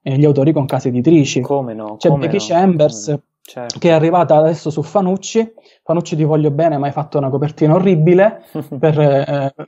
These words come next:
Speaker 1: per adattare questo romanzo." Becky Chambers non è pubblicata da nessuno, è un autore indipendente e, e ha vinto, se non sbaglio, è fra gli ultimi classificati dei premi Hugo.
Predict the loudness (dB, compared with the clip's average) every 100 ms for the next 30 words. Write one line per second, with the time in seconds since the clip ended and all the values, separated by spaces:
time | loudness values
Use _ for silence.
0 | _ 0 2 2 0 0 0 -2 0 2
1 | 2 2 0 0 2 2 2 2 4 2
2 | 0 -2 0 0 0 0 2 2 2 -2
3 | -4 -4 -2 0 0 -4 _ _ _ -2
4 | 2 2 4 4 2 2 0 0 -2 0
5 | 0 0 -2 -2 -2 -2 -4 -4 -4 -2
6 | 0 0 2 2 2 -2 -12 _ _ 0
7 | 2 2 2 2 2 0 0 0 0 -2
8 | -2 -4 -4 -2 0 2 2 2 0 2
9 | 2 2 -2